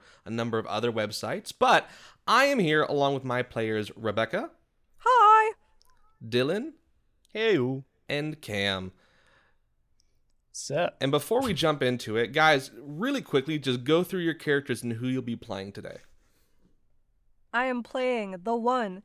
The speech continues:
Speaker 2: the only, the insert other
Speaker 1: <laughs>
Speaker 2: descriptor here, Muffin. <laughs>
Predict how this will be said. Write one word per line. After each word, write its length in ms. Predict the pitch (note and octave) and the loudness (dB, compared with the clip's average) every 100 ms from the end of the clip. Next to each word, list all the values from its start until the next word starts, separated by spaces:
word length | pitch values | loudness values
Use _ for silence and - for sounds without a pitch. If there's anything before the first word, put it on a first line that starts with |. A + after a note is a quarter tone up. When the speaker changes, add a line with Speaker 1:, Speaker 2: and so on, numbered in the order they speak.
| _ _ _ | _ _ _
Speaker 2:
the 180 | G#3 C4 | -8 -6
only, 600 | A#3 B3+ C#4 A#3 G3 F3+ A3+ _ - - - | -2 0 0 -2 -6 -8 -12 _ -20 -20 -20
the 480 | G3 B3 B3+ B3 A#3+ _ _ _ _ _ _ - _ _ _ _ _ _ _ _ _ - - _ _ - | -10 -6 -4 -6 -8 _ _ _ _ _ _ -20 _ _ _ _ _ _ _ _ _ -20 -20 _ _ 0
insert 380 | C#4 C#4+ D4 C#4+ | 2 4 2 4
other 200 | C#4+ D4 | 6 6
Speaker 1:
<laughs> 20 | |
Speaker 2:
descriptor 520 | C#4 - D4+ C#4 D4 | 4 2 4 4 4
here, 400 | C#4 E4 D#4 F3+ - - - - | 0 4 4 2 -4 -14 -16 -2
Muffin. 560 | C#4 F#4 - E4 B3+ G#4+ - - - A4+ F#4 | 8 8 10 8 8 4 4 2 4 4 4
<laughs> 400 | A4 - A#2+ D#4+ | 4 2 2 -2